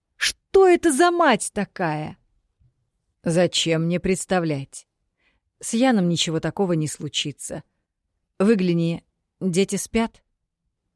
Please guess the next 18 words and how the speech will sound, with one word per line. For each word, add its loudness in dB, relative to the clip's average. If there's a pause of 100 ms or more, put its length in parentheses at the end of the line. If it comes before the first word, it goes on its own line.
(320)
Что -6
ты -4
хочешь?» -10 (880)
«Слава -2
мне -4
нужен. -10 (840)
Ладно». 0 (1080)
Макар -2
пишет -8
сообщение -4
сыну. -8 (920)
Ждёт -2 (100)
ответ. -12 (960)
Ответа -4
нет. -10 (2000)
«У -8
нас -4
проблема, -4